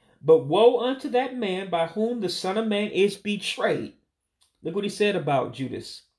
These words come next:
"It had been good for that man if he had not been born." That means he would have had no opportunity to go to hell, okay?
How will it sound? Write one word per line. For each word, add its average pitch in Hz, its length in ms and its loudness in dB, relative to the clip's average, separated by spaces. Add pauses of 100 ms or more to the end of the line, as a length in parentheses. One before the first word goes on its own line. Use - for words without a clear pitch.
(380)
"It 170 120 2
had 170 180 4
been 143 280 0
good 240 280 2
for 277 140 -4
that 294 260 -2
man 180 300 0
if 160 140 -4
he 165 160 -6
had 143 200 -2
not 170 500 -4
been 143 460 0 (540)
born." 113 560 -6 (440)
That - 160 -8
means 147 280 0
he 147 60 -4
would 143 100 -2
have 139 180 -2
had 123 160 -4
no 165 320 2
opportunity 180 520 -4
to 131 120 -6
go 143 220 0
to 147 80 2
hell, 139 340 -2 (440)
okay? 135 360 -4